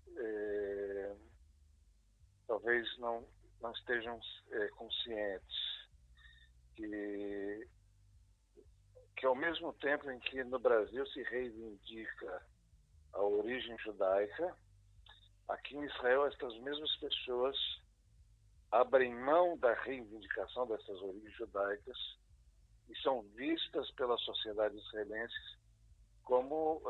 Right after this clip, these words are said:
é, impostores, como pessoas que se usa-, que usaram a questão marrana como um, é, um pretexto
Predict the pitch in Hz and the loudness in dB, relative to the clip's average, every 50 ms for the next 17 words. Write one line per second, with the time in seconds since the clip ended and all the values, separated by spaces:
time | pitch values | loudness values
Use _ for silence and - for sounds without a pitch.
0 | 123 123 123 120 120 120 120 120 120 120 120 117 120 - - - _ - - - | 2 2 2 0 0 0 0 0 0 0 -2 -2 -4 -6 -10 -18 _ -20 -20 -18
1 | - - - - - 143 131 - - - - 180 180 165 120 104 - - - 117 | -16 -16 -16 -12 -8 -6 -6 -6 -6 0 2 6 6 6 4 4 -2 -6 -6 -8
2 | 110 101 - 123 110 - - 120 117 113 - - - - - - - - 151 139 | -12 -10 -10 -10 -10 -6 -4 -4 -2 -2 -4 -8 -12 -16 -10 -8 -6 -6 -6 -6
3 | 117 98 - 104 120 - - - - 113 104 101 92 90 104 110 120 131 143 139 | -8 -4 0 0 0 0 -2 -8 -10 -10 -8 -8 -8 -2 0 4 4 6 6 6
4 | 131 127 117 110 - - - - - - - - - - - _ _ - _ - | 4 2 -4 -8 -12 -20 -20 -20 -20 -20 -20 -20 -20 -20 -20 _ _ -20 _ -20
5 | - - - 104 95 - - - 113 - - 123 117 113 113 107 98 - 104 120 | -16 -4 0 0 0 0 -2 -6 -8 -4 0 0 2 4 4 2 2 2 0 0
6 | 131 139 139 139 139 - - - 127 120 117 120 120 120 120 120 127 139 - 113 | 0 2 0 -2 -2 -4 -10 -6 -4 -2 -2 -2 -2 -4 -4 -4 -4 -6 -10 -12
7 | 123 117 113 110 110 107 104 104 101 101 95 95 - _ _ _ - - - - | -10 -10 -10 -10 -10 -12 -14 -16 -18 -18 -20 -20 -20 _ _ _ -20 -20 -20 -20
8 | - - _ _ _ _ _ - - _ _ - - - - - - 101 98 98 | -20 -20 _ _ _ _ _ -20 -20 _ _ -20 -20 -20 -20 -16 -12 -8 -8 -6
9 | 98 95 95 98 98 95 95 95 95 95 95 95 95 92 92 92 90 90 - - | -4 -4 -4 -4 -4 -2 -2 -2 -4 -4 -4 -4 -4 -4 -4 -4 -6 -6 -10 -16
10 | - - - - - - - - - - - - - - - - - - - - | -20 -20 -20 -20 -20 -20 -20 -20 -20 -20 -20 -20 -20 -20 -20 -20 -20 -20 -20 -20
11 | - - - 113 110 113 113 - - 143 120 - - _ 131 131 139 143 139 - | -20 -18 -14 -12 -10 -10 -12 -6 -2 -2 -2 -2 -2 _ 4 6 6 6 4 2
12 | - - - | -4 -10 -14